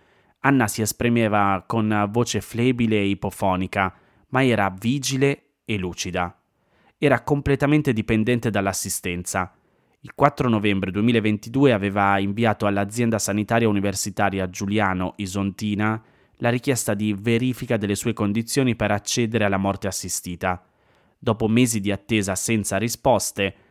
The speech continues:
aveva depositato ai carabinieri una denuncia per rifiuto, omissione d'atti d'ufficio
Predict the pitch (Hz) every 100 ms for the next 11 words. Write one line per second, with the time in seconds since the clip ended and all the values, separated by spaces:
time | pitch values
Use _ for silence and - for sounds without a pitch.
0 | _ - 123 135 113 107 120 117 127 117
1 | 107 101 113 120 131 143 120 107 101 107
2 | 113 135 139 - 113 107 92 92 - 98
3 | 104 101 120 123 135 135 135 - - 104
4 | 107 - - 117 117 110 98 98 - 95
5 | 98 - 139 - 131